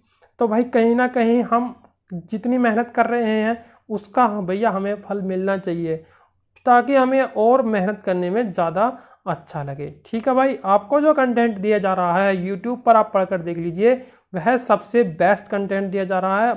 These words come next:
बहुत अच्छी टीम के साथ आपको और मुलाकात कराने वाले हैं। ठीक है भाई,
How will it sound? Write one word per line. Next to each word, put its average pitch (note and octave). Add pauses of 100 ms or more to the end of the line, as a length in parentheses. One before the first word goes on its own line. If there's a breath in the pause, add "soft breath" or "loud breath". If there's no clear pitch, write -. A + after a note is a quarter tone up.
बहुत E3
अच्छी -
टीम C#4
के B3+
साथ A3+
आपको G#3
और F#3 (380 loud breath)
मुलाकात F3
कराने D3
वाले D3+
हैं। C4 (340 loud breath)
ठीक A3
है C#4
भाई, C#4+